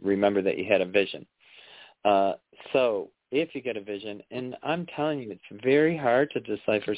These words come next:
some visions unless you practice all the time what this cue means. Like, I know when I, so, like,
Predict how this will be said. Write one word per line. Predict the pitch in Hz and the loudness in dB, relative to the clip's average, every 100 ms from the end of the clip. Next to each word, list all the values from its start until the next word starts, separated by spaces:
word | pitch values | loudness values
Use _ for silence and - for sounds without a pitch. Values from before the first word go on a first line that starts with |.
| - | -2
some | 107 98 | -2 0
visions | 98 92 92 90 _ - - _ | -2 -2 -6 -8 _ -20 -20 _
unless | - 107 117 135 - | 2 4 4 0 -6
you | 156 | -12
practice | - 131 127 127 - - | -4 -4 -4 -8 -10 -6
all | 107 120 | -2 -2
the | 131 | -2
time | - 127 113 101 98 | -8 -6 -6 -8 -4
what | 104 117 - | 2 2 0
this | - 127 - - - - | -4 -4 -4 -16 -10 -4
cue | 143 151 135 | 0 2 0
means. | 113 110 127 117 95 95 _ | -2 -4 -4 -4 -8 -12 _
Like, | 110 107 - - - | 0 0 -4 -6 2
I | 113 139 | 4 4
know | 147 135 131 113 | 4 2 2 2
when | 104 104 | 0 2
I, | 104 107 - - - - _ - - | 2 0 -4 -10 -14 -14 _ -20 0
so, | 117 107 101 - - - - - - | 4 4 0 -12 -20 -20 -20 -20 -2
like, | 110 107 | 0 0